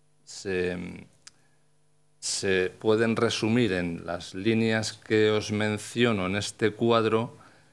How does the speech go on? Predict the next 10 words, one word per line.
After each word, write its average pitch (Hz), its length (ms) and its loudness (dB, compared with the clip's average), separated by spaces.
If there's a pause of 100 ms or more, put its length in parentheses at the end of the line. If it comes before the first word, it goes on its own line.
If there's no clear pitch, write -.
(120)
que, 101 120 0
como 95 260 -2
veis, 120 200 2
están 127 320 2
clasificadas 127 840 2
en 110 100 2
función, 98 600 2
por 92 180 2
una 117 220 2
parte, 120 560 0